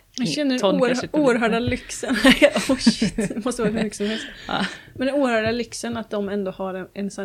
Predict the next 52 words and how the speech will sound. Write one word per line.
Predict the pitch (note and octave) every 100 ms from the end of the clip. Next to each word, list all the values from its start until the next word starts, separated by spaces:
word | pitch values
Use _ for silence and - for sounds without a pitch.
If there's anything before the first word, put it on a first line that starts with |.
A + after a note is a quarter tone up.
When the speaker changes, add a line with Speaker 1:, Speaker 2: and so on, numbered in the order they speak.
| G3+
Speaker 1:
här |
liten | A#3 G#3 G3 G#3
popcornmaskin | C4 - G3 G3 G3 F#3+ G#3 F#3
på | -
den | F#3+
lokala | F#3 F#3 G3 F3 F3+
biografen | F#3+ F#3 E3+ - -
här. | G3 - _ _ -
Speaker 2:
Ja, | -
Speaker 1:
Så | -
Speaker 2:
just |
Speaker 1:
att | G#3+
man | G#3+
Speaker 2:
det. | G3
Speaker 1:
alltid | G#3 G3+
får | G3+
ny | G3 G3 G3+ G3 F3+
poppade | - - - G#3
popcorn. | G#3 - B3+ _ _
Speaker 2:
Just | D#3+ F#3 -
det. |
Speaker 1:
Och | A3 A3+
inte | G3+ F3+ A3+
sopsäckspopcorn. | C#4 - - - G#3 - A#3+ _ _ -
Speaker 2:
Nej, |
men | F3+
jag | G3
tror | G3 C#4+
att | -
de | B3
där | C4
går | F#3 G3+
på, | - - - G3 F#3+ F#3
går | F#3 G3 F3
åt | -
på | -
en | G#3+
dag, | -
alltså. | - - -
Det | -
går | F#3 A#3 G3
å-, | - - -
åt | -
Speaker 1:
Ja, | G3+ F#3+
Speaker 2:
många | G3+ B3
Speaker 1:
men | A#3+
det | D#4+
gör |
Speaker 2:
säckar | E4 D#4+
Speaker 1:
de |
Speaker 2:
på |
en | A3